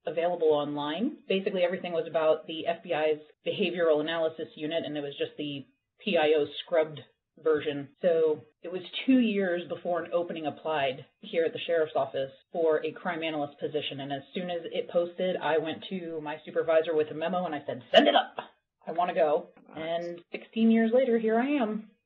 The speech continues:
Speaker 2: Yeah. So what was your initial job with the sheriff's office?
Speaker 1: I worked in the jail for two years, booking and releasing inmates, taking surety and cash bonds, running criminal histories to make sure there were no additional warrants.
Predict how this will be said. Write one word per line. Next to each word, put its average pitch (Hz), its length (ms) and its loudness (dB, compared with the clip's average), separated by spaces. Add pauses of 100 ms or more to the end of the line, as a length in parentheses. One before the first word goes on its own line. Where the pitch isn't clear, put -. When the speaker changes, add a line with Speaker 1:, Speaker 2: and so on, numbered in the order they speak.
(160)
Speaker 2:
Yeah. 90 240 -10
So - 200 0
what 139 320 0
was 165 220 -2
your 147 180 4
initial 113 760 2 (200)
job 127 420 0
with 80 320 0
the 71 100 -4
sheriff's 64 360 -4
office? - 400 -8 (200)
Speaker 1:
I 208 60 0
worked 240 240 2
in 277 100 -4
the 294 80 0
jail 202 300 0
for 214 80 -6
two 220 160 -6
years, 233 380 0 (180)
booking 202 480 -6
and 170 340 -14 (120)
releasing 175 420 -4
inmates, 196 400 -6 (160)
taking 165 560 -6 (160)
surety 175 320 2
and 160 180 -2
cash 170 200 -2 (120)
bonds, 175 520 -2 (260)
running 165 240 -2
criminal 170 340 -2
histories 180 600 -6
to 165 60 -14
make 151 180 -8
sure 156 100 0
there 151 140 2
were 156 100 2
no 156 220 4
additional 147 440 -2
warrants. 160 380 -8